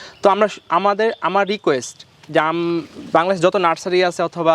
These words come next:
যারা গাছ বিক্রি করে, অবশ্যই, অবশ্যই সঠিক জাতটা দিবেন, যাতে যারা বাগানি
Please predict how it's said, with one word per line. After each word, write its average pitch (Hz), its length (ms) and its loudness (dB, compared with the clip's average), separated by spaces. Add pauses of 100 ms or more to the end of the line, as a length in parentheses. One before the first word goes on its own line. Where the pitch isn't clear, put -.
যারা 151 180 -2
গাছ 147 280 -2
বিক্রি 170 320 -8
করে, 147 140 0 (420)
অবশ্যই, 240 640 2 (100)
অবশ্যই 196 560 0 (160)
সঠিক 208 280 0 (100)
জাতটা 175 260 -2
দিবেন, 160 300 0 (320)
যাতে 165 300 2
যারা 160 220 2 (320)
বাগানি 180 340 0